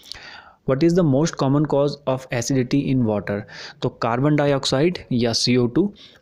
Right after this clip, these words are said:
सबसे ज़्यादा रिस्पॉन्सिबल होता है एसिडिटी के लिए। Which one of the following test of water or waste water employs एरिक्रोम ब्लैक टी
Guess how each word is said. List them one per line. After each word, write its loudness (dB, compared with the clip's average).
सबसे -2
ज़्यादा 2
रिस्पॉन्सिबल 0
होता 0
है -2
एसिडिटी -2
के -2
लिए। -2
Which 0
one 2
of 0
the 2
following 0
test -2
of 0
water 0
or 2
waste 0
water -2
employs 0
एरिक्रोम 0
ब्लैक 0
टी 0